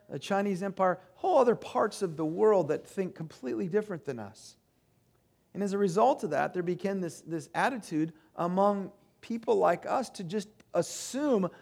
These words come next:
a superiority of language, of culture, and then sadly to even connect it to skin color. And I think we need to see again this morning this,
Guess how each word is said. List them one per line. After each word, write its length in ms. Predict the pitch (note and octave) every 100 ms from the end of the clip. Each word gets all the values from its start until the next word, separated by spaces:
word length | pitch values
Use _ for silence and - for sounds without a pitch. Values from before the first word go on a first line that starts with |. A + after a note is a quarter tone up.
| -
a 80 | F3+
superiority 1200 | - G#3 - A#3+ A#3+ G#3 A3 A3+ F3 D3 D#3 - _
of 160 | C#3+ C3+
language, 580 | F3 G#3 G#3+ G#3 G3+ D#3+ _ -
of 160 | C3
culture, 640 | - - G#3 G#3 G#3 G#3 G3 _ _ _ _ _ _ _ _ -
and 100 | D#3+
then 120 | F3
sadly 520 | E3 - F3+ F#3 F3+
to 120 | D3+ D#3
even 240 | E3 D#3
connect 380 | - D#3+ D3+ E3
it 180 | D3+ - _ _
to 140 | E3+
skin 320 | D3+ - G3 F#3
color. 320 | C3+ F2+ - _ _ _ _ _ _ _ _ _ _ _ _ _ _ _ _ _ _
And 100 | D#3+
I 60 | F3
think 200 | G#3+ D#3+
we 80 | F#3+
need 140 | G3
to 80 | E3+
see 300 | - A3 A#3+
again 400 | F#3 F#3+ F#3 F3
this 200 | E3 -
morning 420 | F3+ E3+ D3+ C3+ - _ _ _ _ _ _ _ _ _ -
this, 280 | E3 -